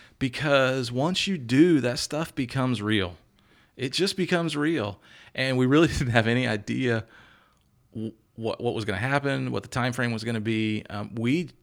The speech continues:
so w-, we went through our learning circle. We said, "We just need to get together. We need to put it on paper." And that was the first step. And so a friend of ours, um, mutual friend of ours, had a, an outline that he said, "Hey, I've helped some people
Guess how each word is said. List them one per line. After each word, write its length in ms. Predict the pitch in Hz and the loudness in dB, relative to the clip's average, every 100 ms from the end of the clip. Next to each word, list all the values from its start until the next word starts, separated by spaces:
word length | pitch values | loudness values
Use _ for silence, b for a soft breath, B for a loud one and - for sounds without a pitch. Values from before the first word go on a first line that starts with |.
| _ | _
so 220 | - 185 | 0 2
w-, 180 | 143 139 | 4 2
we 120 | 151 | 4
went 160 | 135 156 | 4 4
through 160 | 151 143 | 4 4
our 140 | 123 | 4
learning 220 | 143 185 | 2 0
circle. 200 | 151 131 | -2 -2
We 80 | 131 | -2
said, 100 | 127 | 2
"We 80 | 156 | 2
just 120 | 143 | 2
need 80 | 143 | -2
to 60 | |
get 100 | 113 | -4
together. 200 | 101 135 120 | -2 -2 0
We 80 | |
need 80 | 120 | 0
to 60 | 104 | 0
put 180 | - 110 | 0 -2
it 40 | |
on 100 | 95 | -2
paper." 440 | - 95 - - - B B B B | -4 -8 -8 -14 -18 B B B B
And 120 | 113 | 0
that 140 | 117 107 | 0 0
was 120 | 101 | -4
the 80 | 101 | -4
first 280 | 107 101 | -4 -4
step. 260 | - 107 - 113 | -4 -6 -6 -8
And 140 | 104 | -6
so 300 | - 120 104 B B B B - | -2 -2 -2 B B B B -6
a 40 | |
friend 180 | 156 143 | 0 2
of 80 | 117 | 4
ours, 400 | 110 123 - - _ _ _ _ | 2 2 -2 -10 _ _ _ _
um, 400 | 127 110 110 110 _ | -10 -8 -8 -12 _
mutual 240 | 135 127 131 | -4 -2 -2
friend 180 | 127 | 0
of 80 | 113 | 0
ours, 300 | 107 110 117 | 0 0 -2
had 400 | 127 120 110 113 | -4 -4 -2 -2
a, 480 | - 107 110 107 107 - | -4 -2 0 0 0 -2
an 100 | 110 | -2
outline 540 | 104 82 104 101 110 | -2 -2 -2 -4 -4
that 100 | 101 | -8
he 80 | 104 | -12
said, 180 | - 113 | -8 -8
"Hey, 260 | 214 190 | -4 -4
I've 120 | 110 107 | -4 -2
helped 220 | 123 - | -2 -2
some 160 | 131 | -6
people 600 | 127 127 123 127 123 113 | -4 -4 0 0 2 -2